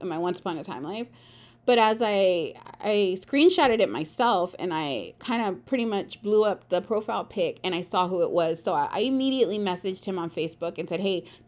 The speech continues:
don't do it. Uh, it's not me." And he was like, "Okay, thank you." He was getting ready to give him his ca-, he, he was smart though. He asked him for his ca-, my ca-, asked me, quote unquote, for my ca-,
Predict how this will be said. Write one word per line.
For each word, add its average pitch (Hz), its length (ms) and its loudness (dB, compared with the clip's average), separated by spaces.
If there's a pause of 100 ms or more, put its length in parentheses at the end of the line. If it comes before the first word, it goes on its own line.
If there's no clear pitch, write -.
(100)
don't 202 380 8
do 170 220 2
it. 139 280 -4 (600)
Uh, 151 300 0
it's - 220 -4
not 160 240 0
me." 123 420 -8
And 175 140 -2
he 185 80 -6
was 180 100 -2
like, 143 160 -4
"Okay, 170 300 -2
thank 156 340 -6
you." - 340 -16 (300)
He 226 140 -2
was 254 100 2
getting 254 320 4
ready 226 240 0
to 208 220 0
give 190 240 2
him 311 260 8
his 185 240 4
ca-, 160 300 -4
he, 311 220 -2
he - 340 6
was 440 160 6
smart 247 360 0
though. 139 200 0
He 240 180 -6
asked 214 300 0
him 240 120 2
for 226 120 -4
his 180 180 -4
ca-, 190 380 -2
my 196 240 4
ca-, 208 340 -2
asked 294 280 0
me, 240 340 8
quote 165 240 4
unquote, 156 280 0
for 175 120 -4
my 165 160 -4
ca-, - 220 -18